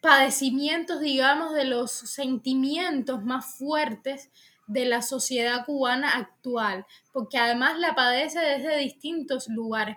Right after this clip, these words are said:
porque, eh, los datos que tú mencionabas antes son relativos a Estados Unidos,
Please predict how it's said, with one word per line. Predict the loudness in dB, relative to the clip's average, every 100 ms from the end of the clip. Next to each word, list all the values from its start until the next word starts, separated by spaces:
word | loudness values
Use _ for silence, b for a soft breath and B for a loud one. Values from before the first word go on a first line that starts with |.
| -14
porque, | -12 -10 -10 -10
eh, | -8 -6
los | -6 -4
datos | -4 -4 -6
que | -6
tú | -6
mencionabas | -4 -4 -4 -2 -2 -2
antes | -2 -4 -4 -6 -8 -12 B B B
son | -6 -2 0 0 -4 -4
relativos | -4 -2 -2 -2 -2 -2 -2
a | 2 4 4
Estados | 0 -4 0 0 0 -4
Unidos, | -2 -2 0 -2 -4 -10